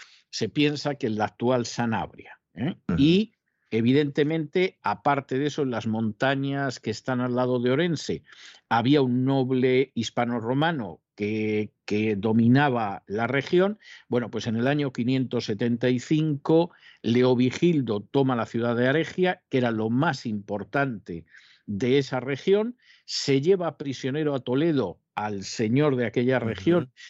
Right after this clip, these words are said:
Speaker 1: que era Aspidio, y a su familia, y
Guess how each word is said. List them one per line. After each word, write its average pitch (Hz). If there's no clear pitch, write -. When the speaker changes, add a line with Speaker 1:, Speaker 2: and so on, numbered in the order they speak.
Speaker 1:
que 135
era 127
Aspidio, 123
y 101
a 104
su 127
familia, 185
y 247